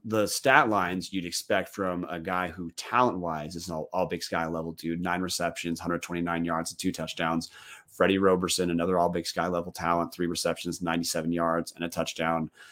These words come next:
So look, Eastern is clearly, look, I was just talking pretty poorly about N A U and Portland State. Eastern's a different kind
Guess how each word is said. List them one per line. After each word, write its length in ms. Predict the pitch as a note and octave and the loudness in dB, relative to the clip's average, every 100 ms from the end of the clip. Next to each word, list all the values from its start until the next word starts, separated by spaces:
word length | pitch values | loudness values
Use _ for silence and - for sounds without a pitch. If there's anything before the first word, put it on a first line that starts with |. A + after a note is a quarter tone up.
| - - | -18 -6
So 120 | F#2+ | 4
look, 160 | F#2+ - | 4 6
Eastern 440 | B2+ B2 C#3+ C3 | 4 6 6 8
is 240 | A#2+ G#2+ - - - | 6 2 -2 -14 -10
clearly, 440 | - - D#3+ C#3 A2+ | 0 10 12 12 8
look, 160 | B2 | 8
I 100 | B2 | 8
was 220 | D#3 D#3 B2+ | 10 10 8
just 260 | C#3 - _ - | 6 4 _ 2
talking 280 | C3 A#2+ | 4 4
pretty 160 | A#2 A#2+ | 4 2
poorly 420 | G#2+ G2+ G#2+ A2 - _ _ - | 8 8 8 2 -4 _ _ 2
about 280 | A2+ G#2+ A2+ | 6 6 6
N 120 | A2 | 4
A 60 | G#2 | 4
U 300 | G2+ G2+ G2 | 4 2 2
and 100 | F2 | 0
Portland 300 | G2 F#2 E2+ | -2 -2 -4
State. 380 | F2 F2+ F#2 _ _ _ _ _ _ _ _ _ - | -2 -2 -2 _ _ _ _ _ _ _ _ _ 6
Eastern's 420 | E3 E3 G#3+ F#3 | 8 10 10 10
a 40 | F3+ | 10
different 340 | D#3 D3 C3 | 10 8 6
kind 380 | B2+ G#2 D#2+ | 6 6 4